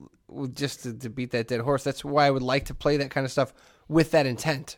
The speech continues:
of, like, not getting anything done. But that's kind of a lame intent. Just like, "Hey, I'm gonna turn my brain off." That should be, like, for meditating or,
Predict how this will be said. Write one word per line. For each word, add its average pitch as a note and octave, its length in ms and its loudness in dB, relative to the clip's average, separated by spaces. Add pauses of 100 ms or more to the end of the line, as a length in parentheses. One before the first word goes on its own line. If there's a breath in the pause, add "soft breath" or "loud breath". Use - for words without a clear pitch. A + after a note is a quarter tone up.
of, A#2+ 160 -2
like, G#2+ 400 -6
not A#2 180 -2
getting A#2 240 -4
anything G#2 300 -8
done. A2 260 -8 (340 soft breath)
But C#3 80 -4
that's D#3+ 140 0
kind G#3 180 0
of D3 60 2
a B2+ 60 0
lame B2 240 0
intent. B2+ 400 -8
Just G2+ 160 -10
like, G2+ 100 -8
"Hey, B2 80 0
I'm A2 60 0
gonna G2+ 100 -4
turn A#2+ 160 -2
my G#2 120 -2
brain G2 280 -4
off." G#2 320 -6 (200)
That D3+ 120 -2
should F3 160 0
be, D#3+ 80 6
like, C#3 120 6
for C3 120 -2
meditating B2 460 2
or, A2 360 -4